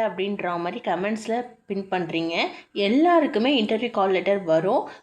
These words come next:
இப்பதான் ஒரு ஒரு டிஸ்ட்ரிக்டா அனுப்பிட்டு இருக்காங்க. ப்ளீஸ் வெயிட் பண்ணுங்க, கண்டிப்பா வரும். ஒருத்தவங்களுக்கு இன்டர்வியூ கால் லெட்டர் அனுப்பியிருக்காங்க, இருந்தாலும் அங்கேருந்து காலும் பண்ணியிருக்காங்க. கால் பண்ணி இந்த மாதிரி அங்கன்வாடியிலேருந்து பேசுறோம், உங்களுக்கு இன்டர்வியூ கால் லெட்டர் வந்திருக்கா அப்படின்னு டீட்டெயில்ஸ் கேட்டிருக்காங்க.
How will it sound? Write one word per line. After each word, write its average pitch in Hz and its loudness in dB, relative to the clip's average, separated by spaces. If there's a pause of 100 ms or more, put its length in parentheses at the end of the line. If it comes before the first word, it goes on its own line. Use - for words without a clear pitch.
இப்பதான் 311 2
ஒரு 226 2
ஒரு 254 -2
டிஸ்ட்ரிக்டா 220 -6
அனுப்பிட்டு 202 -8
இருக்காங்க. 180 -6
ப்ளீஸ் 285 -6
வெயிட் 185 -10
பண்ணுங்க, 190 -10
கண்டிப்பா 214 -14
வரும். 160 -14 (960)
ஒருத்தவங்களுக்கு 214 -20
இன்டர்வியூ 277 -14
கால் 247 -12
லெட்டர் 214 -10
அனுப்பியிருக்காங்க, 214 -10 (140)
இருந்தாலும் 240 -4
அங்கேருந்து 247 -6
காலும் 285 -2
பண்ணியிருக்காங்க. 202 -4
கால் 233 -2
பண்ணி 233 -2
இந்த 214 -2
மாதிரி 202 0
அங்கன்வாடியிலேருந்து 208 0
பேசுறோம், 202 0
உங்களுக்கு 202 0
இன்டர்வியூ 240 0
கால் 208 2
லெட்டர் 185 0
வந்திருக்கா 220 2
அப்படின்னு 196 2
டீட்டெயில்ஸ் 190 0
கேட்டிருக்காங்க. 180 0